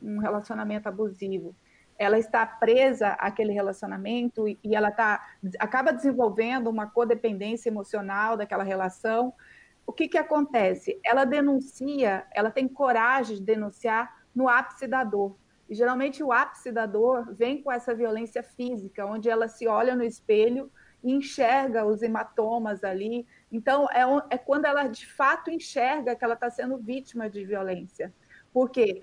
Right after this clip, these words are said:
a doença psicológica, as humilhações, as ofensas e tantos outros tipos, como, é, a violência sexual,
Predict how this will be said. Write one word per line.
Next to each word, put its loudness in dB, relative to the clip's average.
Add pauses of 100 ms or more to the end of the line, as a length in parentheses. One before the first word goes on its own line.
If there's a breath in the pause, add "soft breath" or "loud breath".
(160 loud breath)
a -2
doença -2
psicológica, 0
as -4
humilhações, -4
as -6
ofensas -4 (220 loud breath)
e -4
tantos 2
outros 2
tipos, -4
como, -2
é, -2
a 0
violência -2
sexual, 0